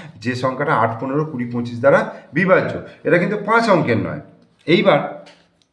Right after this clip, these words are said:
আগের মতনই ছত্রিশশোকে, অতএব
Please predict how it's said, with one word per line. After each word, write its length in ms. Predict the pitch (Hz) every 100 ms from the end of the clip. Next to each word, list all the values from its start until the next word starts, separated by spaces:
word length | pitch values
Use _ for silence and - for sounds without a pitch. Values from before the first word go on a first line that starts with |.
| _ _ -
আগের 280 | 120 143 165
মতনই 340 | 170 180 190 190 - - _
ছত্রিশশোকে, 800 | - 165 165 180 185 190 170 135
অতএব 420 | 127 - 143 147